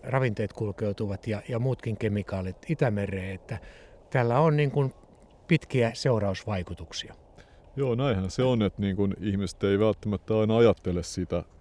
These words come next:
Speaker 2: kun Itämerestä puhutaan, Itämeren ongelmista. Et ajatellaan, että se on, niin kuin, ranta-alueitten, niin kuin, asia puhua Itämerestä ja sieltä, siellä pitäisi olla kiinnostunut niistä, mutta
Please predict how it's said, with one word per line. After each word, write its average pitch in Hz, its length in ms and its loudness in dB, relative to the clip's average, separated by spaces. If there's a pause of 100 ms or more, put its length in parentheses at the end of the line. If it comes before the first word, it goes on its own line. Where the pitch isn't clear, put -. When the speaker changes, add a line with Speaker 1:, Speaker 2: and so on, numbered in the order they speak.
(440)
Speaker 2:
kun 95 160 -4
Itämerestä 90 580 2
puhutaan, 87 540 -4
Itämeren 87 380 -2
ongelmista. 85 640 -2
Et - 120 -14 (300)
ajatellaan, 87 320 -2
että - 120 -6
se 92 60 -2
on, 90 220 -2 (220)
niin 98 100 -8
kuin, 95 120 0
ranta-alueitten, 92 1120 0
niin 85 100 -4
kuin, - 160 -4
asia 87 400 0
puhua 85 320 -6
Itämerestä 82 640 -4
ja 78 80 -6
sieltä, - 360 -8 (220)
siellä 95 280 2
pitäisi 82 300 -4
olla 85 120 -2
kiinnostunut 82 640 -6
niistä, 87 280 -4
mutta 85 340 -4